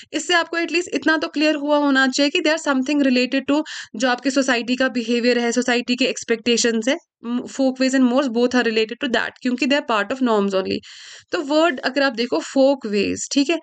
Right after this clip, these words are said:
तो फोक क्या होता है? Generally आपके लोगों के लिए, people of a country या people of a region के लिए आप यूज़ करते हो वर्ड फोक, ठीक है।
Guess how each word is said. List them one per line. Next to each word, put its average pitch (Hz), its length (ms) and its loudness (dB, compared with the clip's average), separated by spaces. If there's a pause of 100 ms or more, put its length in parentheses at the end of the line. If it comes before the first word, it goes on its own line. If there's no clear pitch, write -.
(280)
तो 349 80 -6
फोक 359 420 -2
क्या 359 120 2
होता 269 240 2
है? 233 80 0
Generally 302 420 2
आपके 320 280 -4
लोगों 285 400 0
के 311 140 0
लिए, 311 100 2
people 277 420 2
of 285 60 -6
a 285 80 -2
country 254 380 -2
या 262 200 2
people 262 400 2
of 262 60 -4
a 269 80 4
region 247 280 2
के 262 80 2
लिए 254 120 2
आप - 140 0 (200)
यूज़ 247 300 -2
करते 254 260 -2
हो 254 120 2
वर्ड 240 360 2 (380)
फोक, 254 280 0 (360)
ठीक 262 140 -12
है। 359 140 -8